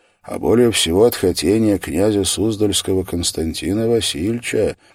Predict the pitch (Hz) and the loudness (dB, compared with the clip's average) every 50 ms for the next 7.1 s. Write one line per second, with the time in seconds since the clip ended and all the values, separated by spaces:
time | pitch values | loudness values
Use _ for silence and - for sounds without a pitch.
0 | _ - 73 85 98 95 104 107 101 95 101 95 101 113 117 110 98 - - 101 | _ -2 0 2 2 4 4 2 4 4 4 4 4 4 4 2 0 -2 -2 0
1 | 98 98 95 98 98 92 - - - _ - 104 107 101 90 - - 82 95 90 | 0 2 4 2 2 2 -2 -6 -6 _ 0 2 2 2 0 -4 -2 -2 0 2
2 | 92 95 95 90 - - - 73 82 82 - - - - 78 69 - - - - | 0 0 0 -2 -4 -6 -6 -4 -4 -4 -4 -4 -6 -6 -10 -10 -10 -12 -12 -12
3 | - 71 73 71 - - 73 71 67 60 55 50 - - 50 50 50 - - _ | -12 -12 -10 -10 -10 -10 -10 -10 -10 -12 -12 -14 -16 -16 -18 -18 -20 -20 -20 _
4 | _ _ _ _ _ _ _ _ _ _ _ _ _ _ _ - - 120 139 - | _ _ _ _ _ _ _ _ _ _ _ _ _ _ _ 2 4 4 4 4
5 | - - 117 117 117 120 117 95 85 120 143 147 139 131 117 117 117 127 131 110 | 2 2 4 6 6 6 4 4 4 6 6 6 6 6 4 4 6 6 4 4
6 | - - 101 123 143 139 131 98 80 76 65 - - - 62 60 58 55 53 52 | 2 0 2 2 2 2 2 0 -2 -4 -6 -6 -6 -6 -6 -4 -4 -4 -4 -6
7 | - | -10